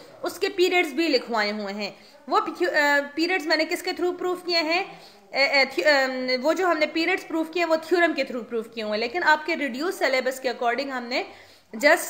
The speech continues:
sine को और tan को प्रूफ करना है। क्लियर? अब हमने क्या प्रूफ करना है? पीछे वाले में हमने टू पाई प्रूफ किया है, अब यहाँ पे हमने tan प्रूफ करना है।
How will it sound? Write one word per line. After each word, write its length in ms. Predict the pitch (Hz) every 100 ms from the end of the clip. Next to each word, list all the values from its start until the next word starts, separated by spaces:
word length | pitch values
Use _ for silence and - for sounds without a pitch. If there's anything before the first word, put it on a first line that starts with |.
| -
sine 280 | 269 294 339
को 100 | 349
और 600 | 349 277 254 302 - -
tan 240 | 277 262 277
को 120 | 262
प्रूफ 320 | - 226 226
करना 280 | - 226 208
है। 180 | 196 214
क्लियर? 380 | 254 285 427 - - - _ _ _ _ - - - - - 302
अब 180 | 330
हमने 300 | 330 330 339
क्या 200 | 359 330
प्रूफ 300 | 339 349 349 -
करना 180 | 311
है? 60 | 311
पीछे 300 | 320 320 381
वाले 240 | 330 294
में 100 | 294
हमने 320 | 311 277 269 294
टू 220 | 359 370
पाई 260 | 311 233 226
प्रूफ 300 | 233 226 -
किया 240 | 240 214
है, 160 | 220 208
अब 300 | - 320 320
यहाँ 240 | 320 320 349
पे 60 |
हमने 320 | 330 302 302 359
tan 420 | - 349 381 294
प्रूफ 260 | 254 226 -
करना 260 | 226 214
है। 180 | 202 196